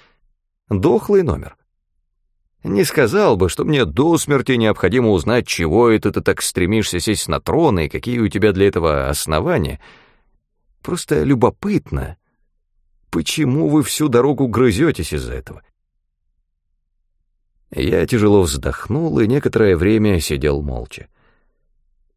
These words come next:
«Ладно», — проговорил я. Ладно. Коли уж мы сами в этом разобраться не можем, чужому, пожалуй, и вовсе тяжко придется.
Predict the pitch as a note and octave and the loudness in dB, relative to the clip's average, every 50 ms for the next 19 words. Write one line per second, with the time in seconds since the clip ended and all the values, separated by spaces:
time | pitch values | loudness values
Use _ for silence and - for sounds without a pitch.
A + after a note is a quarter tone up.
0 | _ _ _ _ _ _ _ _ _ - - - A2 G#2 F2 D2 A1 A1+ B1 C2 | _ _ _ _ _ _ _ _ _ -8 -4 0 2 2 2 2 0 -4 -6 -8
1 | C#2 - - _ _ _ - - E2+ D2+ C#2 C#2+ C2+ B1 B1 A#1 - - - - | -8 -10 -14 _ _ _ -2 0 0 2 2 0 -2 -2 -4 -8 -10 -10 -14 -14
2 | - _ _ _ _ _ _ _ _ _ _ _ _ _ _ _ _ - - D3 | -16 _ _ _ _ _ _ _ _ _ _ _ _ _ _ _ _ -2 0 2
3 | B2 E2 A#1+ - - - - _ _ _ _ _ _ _ _ _ _ _ _ _ | 2 0 -2 -4 -10 -14 -16 _ _ _ _ _ _ _ _ _ _ _ _ _
4 | _ _ _ _ _ _ _ _ _ _ _ _ _ _ - - - C3+ C3+ B2 | _ _ _ _ _ _ _ _ _ _ _ _ _ _ -4 -2 0 2 2 2
5 | B2+ - - A#2 A2 G2 - - A2 C3 C#3+ C#3 C#3 C3+ B2 B2 G#2+ - G2 F2 | 0 0 0 0 0 0 2 2 2 2 2 2 2 2 4 4 4 2 2 0
6 | D#2 C#2+ D2 E2 E2 F2+ E2 D#2 F2 D#2+ C#2+ - - D#2 C#2+ C#2 C2+ C2+ C2 C2+ | 0 0 0 0 2 2 2 2 2 0 0 -2 -4 -4 -2 -2 -2 -2 -4 -6
7 | B1+ A#1+ A#1+ C2+ - - D#2 D2 F2+ - - B2 A2+ - A2 G2 F2+ B2 B2+ B2 | -6 -10 -12 -10 -8 -6 -4 -4 -2 -2 -2 -2 0 2 2 2 2 2 2 4
8 | A2+ G#2+ G2 E2 G2 G2+ D2+ - - - - F2+ - F2 E2 - - D2+ - - | 4 4 2 2 2 0 0 0 -2 -4 -4 -2 0 -2 -2 -2 -6 -10 -8 -8
9 | C#2 B1 - A#1+ - - - _ | -8 -8 -8 -12 -12 -14 -20 _